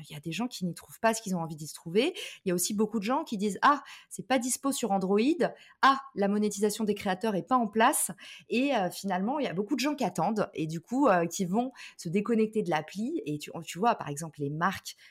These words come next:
euh, les labels, même les radios, ils sont un peu au garde à vous en disant : « On attend Android. » Les gros créateurs de contenu, ceux qui font justement générer énormément de flux et apporter leur communauté,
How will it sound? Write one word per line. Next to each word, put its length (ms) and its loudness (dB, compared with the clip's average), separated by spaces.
euh, 80 -14
les 100 -4
labels, 360 2
même 180 -6
les 80 -8
radios, 460 -2
ils 60 0
sont 160 -2
un 100 -2
peu 120 -2
au 60 4
garde 240 4
à 80 2
vous 220 -6
en 80 -4
disant : « 380 2
On 100 2
attend 260 2
Android. » 240 0
Les 200 4
gros 180 6
créateurs 400 2
de 80 4
contenu, 460 0
ceux 160 -6
qui 160 -8
font 300 -8
justement 500 0
générer 400 -2
énormément 560 4
de 60 -4
flux 360 -6
et 100 2
apporter 360 0
leur 140 2
communauté, 540 -2